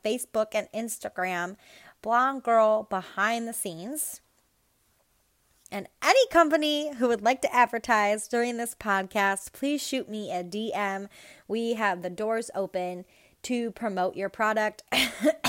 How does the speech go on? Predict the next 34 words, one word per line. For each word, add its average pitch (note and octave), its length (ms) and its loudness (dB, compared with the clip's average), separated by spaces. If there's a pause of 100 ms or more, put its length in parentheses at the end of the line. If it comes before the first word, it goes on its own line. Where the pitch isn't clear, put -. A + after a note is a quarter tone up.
(140)
No, A#3 680 0
I G#3 120 0
don't G#3+ 140 0
have G3+ 180 -6
Corona, G3+ 360 -4
Nespresso, G3+ 680 -2 (240)
Target, G3 680 0 (360)
Under G#3 260 0
Armour. G3 440 -2 (140)
I G#3 60 -2
love G3 240 -2
your G3 100 -4
yoga F#3+ 220 -6
pants. G3 460 -8 (500)
<coughs> A3 260 -6 (1200)
But B3 200 2
for A#3+ 120 0
now, A3+ 520 2 (140)
with A3 140 -4
that G#3 200 0
being G3+ 240 -4
said, F#3+ 520 -4 (140)
who C#4+ 180 0
do D4 60 2
you C#4+ 100 2
want G#3 180 2
to F#3 60 -8
get F3+ 140 -10
to G3 120 -14
know? G#2 260 -16 (340)
Drop A#3+ 220 4
me D4+ 140 0
a D4 80 2
line A3 460 0